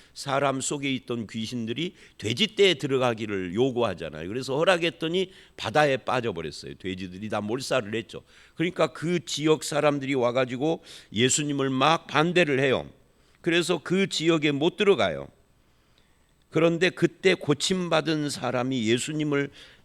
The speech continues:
따라가기를 원하는데 허락하지 않아요. 그리고 집으로 돌아가서 "너에게 일어난, 주님이 너를 불쌍히 여긴 이것을 너의 가족들에게 알리라." 그랬더니 이 사람이 가서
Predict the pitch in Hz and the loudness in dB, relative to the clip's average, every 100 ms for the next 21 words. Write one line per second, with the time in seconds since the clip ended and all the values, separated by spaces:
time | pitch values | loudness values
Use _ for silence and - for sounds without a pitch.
0 | - 127 165 180 165 151 139 131 120 101 | -8 -2 0 2 2 0 2 0 0 0
1 | 101 98 95 92 104 156 185 - - _ | 0 0 -2 -4 4 4 4 -6 -20 _
2 | - 196 196 180 147 131 110 87 82 76 | -2 6 6 8 6 6 4 2 -6 -10
3 | - _ _ - 107 110 156 185 - _ | -14 _ _ -2 0 2 0 0 -6 _
4 | _ - - 131 170 185 135 120 113 104 | _ -6 -2 2 4 4 2 2 4 4
5 | 98 120 98 98 143 185 180 190 147 143 | 2 0 0 4 8 8 8 4 2 2
6 | 135 98 71 _ _ _ - - 175 196 | 2 -2 -6 _ _ _ -10 -2 0 2
7 | 190 165 147 160 131 165 165 196 190 190 | 0 2 0 0 -2 -4 -2 0 0 2
8 | 147 135 151 117 135 151 135 175 180 - | 2 2 0 -2 0 0 0 -4 -4 -18
9 | - 107 135 139 - - 117 190 196 180 | -8 0 4 4 2 2 4 4 4 2
10 | 160 139 110 110 101 92 76 - 143 151 | 2 2 0 -2 0 -2 -6 -6 -2 0
11 | 165 156 131 135 151 113 104 107 - 98 | 0 0 0 0 0 0 -2 -4 -2 -2
12 | 92 85 - | -2 -4 -4